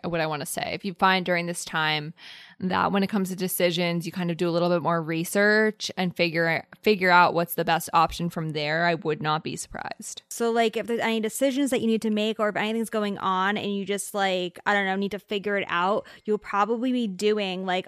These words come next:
Speaker 2: a lot of, like, thinking, like, mentally in your mental space, being like, "Okay, like, what, what does this mean? Like, what can I actually do?" And on top of that, too,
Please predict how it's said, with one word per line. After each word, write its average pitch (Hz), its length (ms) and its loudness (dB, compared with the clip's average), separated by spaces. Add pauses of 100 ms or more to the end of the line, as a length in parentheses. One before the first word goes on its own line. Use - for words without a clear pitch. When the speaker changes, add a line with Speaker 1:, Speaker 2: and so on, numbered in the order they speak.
Speaker 2:
a 202 100 0
lot 196 220 2
of, 190 120 -2
like, 170 300 -4
thinking, 180 540 -8
like, 185 180 -4
mentally 190 760 -4
in 202 80 -4
your 202 100 -4
mental 180 300 -6
space, 220 320 -6
being 214 140 -6
like, 202 160 -8
"Okay, 180 380 -6
like, 190 260 -4
what, 202 420 -2 (240)
what 233 100 4
does 233 140 6
this 214 180 -4
mean? 127 220 -6
Like, 190 160 -4
what 196 180 -2
can 233 140 -4
I 214 60 0
actually 190 520 -4
do?" 139 400 -2 (100)
And 208 360 0
on 220 200 -2
top 233 240 -2
of 262 80 -8
that, 262 260 0
too, 214 560 0